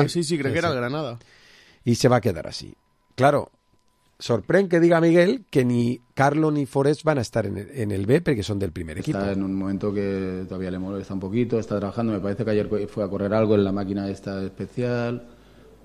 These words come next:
Speaker 3: Es un jugador que creo que no va a estar con nosotros. Yo no, ni pienso en él, vamos, ni en él, ni en Carlos, ni nada. Pienso en los ch-, en mejorar los chicos que tengo. Es que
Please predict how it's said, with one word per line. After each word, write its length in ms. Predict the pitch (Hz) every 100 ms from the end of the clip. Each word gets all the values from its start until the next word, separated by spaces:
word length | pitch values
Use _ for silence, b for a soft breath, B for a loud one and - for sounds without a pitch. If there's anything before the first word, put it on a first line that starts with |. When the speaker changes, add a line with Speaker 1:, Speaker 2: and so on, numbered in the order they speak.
| - - -
Speaker 3:
Es 180 | 98 92
un 80 | 117
jugador 240 | 101 101
que 140 | 104 98
creo 140 | 92
que 60 | 95
no 60 | 98
va 60 |
a 20 |
estar 140 | 90 92
con 120 | 90
nosotros. 360 | 90 104 104 101
Yo 80 |
no, 100 | 87 87
ni 260 | 90 90
pienso 300 | 82 104 101
en 60 | 95
él, 200 | 117 87
vamos, 220 | 98 104
ni 160 | 85 80
en 80 | 82
él, 160 | 107 107
ni 100 | 101
en 100 | 90
Carlos, 380 | 104 110 110 104
ni 60 |
nada. 160 | 110 107
Pienso 240 | 98 87
en 160 | 113 107
los 200 | 101 -
ch-, 60 | -
en 80 | 98
mejorar 320 | 90 92 95
los 100 | 127
chicos 260 | 139 131 107
que 100 | 92
tengo. 300 | 107 123 98
Es 100 | -
que 180 | 113